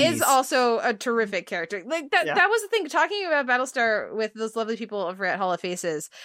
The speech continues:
Speaker 1: I was like, "There's so many really great characters on this show." Like, this is a show where you could make a strong case for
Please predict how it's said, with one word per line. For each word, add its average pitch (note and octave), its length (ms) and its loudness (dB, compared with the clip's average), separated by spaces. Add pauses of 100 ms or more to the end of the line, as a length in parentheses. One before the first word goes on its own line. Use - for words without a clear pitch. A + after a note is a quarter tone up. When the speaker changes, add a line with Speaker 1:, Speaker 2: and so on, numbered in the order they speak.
(140)
Speaker 1:
I G#3 120 2
was A#3+ 100 0
like, A3 300 4
"There's F4+ 260 4
so D4+ 300 2
many D4 240 2
really C4 320 2
great A3+ 200 2
characters A#3 520 0
on A#3+ 200 2
this A3 160 4
show." E3+ 420 2 (340)
Like, A#3+ 180 4
this F4 160 2
is E4+ 100 -4
a F#4+ 60 2
show D#4+ 220 4
where C#4+ 100 0
you C4+ 140 -2
could B3 160 -2
make C4+ 180 0
a A3+ 120 2
strong C4 680 0
case A3 360 0
for E3 380 -8